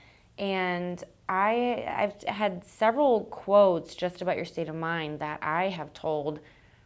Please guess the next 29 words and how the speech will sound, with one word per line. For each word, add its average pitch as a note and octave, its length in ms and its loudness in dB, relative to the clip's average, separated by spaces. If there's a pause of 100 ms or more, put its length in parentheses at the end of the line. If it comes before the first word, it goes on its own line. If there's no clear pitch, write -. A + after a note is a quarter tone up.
probably D#4+ 320 6
fifteen F#3 420 -6
times D3 560 -8
to E3 120 -12
people, D#3 580 -4
um, D#3+ 260 -10
since E3+ 200 -10
we F3 60 -16
came E3+ 180 -6
back D3+ 340 -6
from D#3 160 -10
this C#3 140 -12
trip. D#3 320 -8
And D#3 80 -12
that D3+ 140 -10
was D#3 280 -8
only, D#3 420 -8 (340)
I - 60 -10
mean, G3+ 40 -4
that's G#3 120 -4
probably G#3+ 180 4
less E3+ 180 0
than E3+ 160 -8
two E3+ 180 -6
weeks D3+ 260 -6
ago. - 360 -10 (420)
Um, D#3+ 520 -6
I E3+ 80 0
was, F3 200 -2